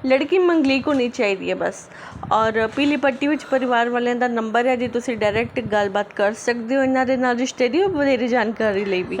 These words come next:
ਰਿਸ਼ਤਾ ਹੈ ਜੀ ਲੜਕੇ ਦਾ ਐਨ ਅਰੋੜਾ ਜੀ ਨਾਮ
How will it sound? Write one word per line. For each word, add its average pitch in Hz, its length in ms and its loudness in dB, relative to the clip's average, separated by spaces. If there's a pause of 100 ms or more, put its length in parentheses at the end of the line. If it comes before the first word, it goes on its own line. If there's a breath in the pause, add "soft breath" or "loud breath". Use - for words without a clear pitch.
(120)
ਰਿਸ਼ਤਾ 330 340 0
ਹੈ 403 100 2
ਜੀ 370 200 2
ਲੜਕੇ 302 420 0
ਦਾ 359 340 0 (280)
ਐਨ 294 300 4
ਅਰੋੜਾ 226 500 2
ਜੀ 302 200 0
ਨਾਮ 302 380 2